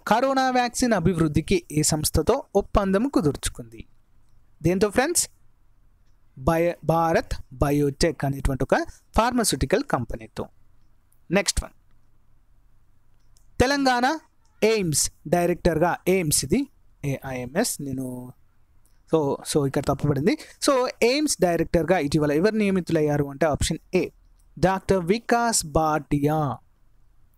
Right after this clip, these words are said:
నెక్స్ట్ వన్. ఇటీవల మరణించిన రతన్ ఖత్రి దేశంలో దేనికి ప్రసిద్ధి? Answer option ఏ, బెట్టింగ్ మట్కా అనేటువంటి ఒక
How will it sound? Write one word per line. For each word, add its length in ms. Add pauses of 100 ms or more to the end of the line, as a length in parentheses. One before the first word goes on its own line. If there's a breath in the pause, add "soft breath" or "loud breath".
(180)
నెక్స్ట్ 380
వన్. 60 (2000)
ఇటీవల 380
మరణించిన 680
రతన్ 420
ఖత్రి 440
దేశంలో 560 (320 soft breath)
దేనికి 580
ప్రసిద్ధి? 720 (420)
Answer 260
option 240
ఏ, 80
బెట్టింగ్ 720
మట్కా 560
అనేటువంటి 400
ఒక 180